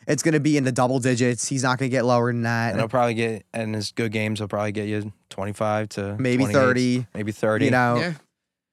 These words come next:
Speaker 2: So, I, I, if you're a Christian McCaffrey owner, you're probably
Speaker 1: If you took him with the first pick, you're happy.
Speaker 2: Don't lose
Speaker 1: Probably.
Speaker 2: hope. If you're
Speaker 3: Yeah,
Speaker 2: down in the
Speaker 3: don't lose
Speaker 2: dumps,
Speaker 3: hope.
Speaker 2: don't lose hope. I'm not,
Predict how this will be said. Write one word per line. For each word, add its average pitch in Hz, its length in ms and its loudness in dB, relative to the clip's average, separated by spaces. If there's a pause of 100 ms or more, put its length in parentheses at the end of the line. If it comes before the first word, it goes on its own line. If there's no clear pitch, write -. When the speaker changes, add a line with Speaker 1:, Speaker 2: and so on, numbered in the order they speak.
(280)
Speaker 2:
So, 123 520 2 (640)
I, 120 180 0
I, 117 200 2 (800)
if - 80 -14
you're 123 80 4
a 113 40 0
Christian - 300 0
McCaffrey 113 380 -2
owner, 110 280 -4 (160)
you're 107 120 -4
probably 104 360 0 (440)
Speaker 1:
If 139 80 0
you 156 100 2 (120)
took - 140 0
him 175 100 2
with 165 120 2
the 156 60 -4
first 165 260 0
pick, 147 240 0
you're 117 140 0
happy. 127 380 2
Speaker 2:
Don't 123 220 0
lose 127 140 4
Speaker 1:
Probably. 110 280 4
Speaker 2:
hope. - 280 -12 (140)
If - 60 -6
you're 107 100 0
Speaker 3:
Yeah, 113 80 4
Speaker 2:
down 117 100 2
in 117 80 2
the 113 120 2
Speaker 3:
don't 117 200 2
lose - 80 -
Speaker 2:
dumps, 120 140 -2
Speaker 3:
hope. - 80 -20 (280)
Speaker 2:
don't 104 160 -2
lose 104 180 -2
hope. 95 200 -4
I'm 107 180 0
not, 113 280 2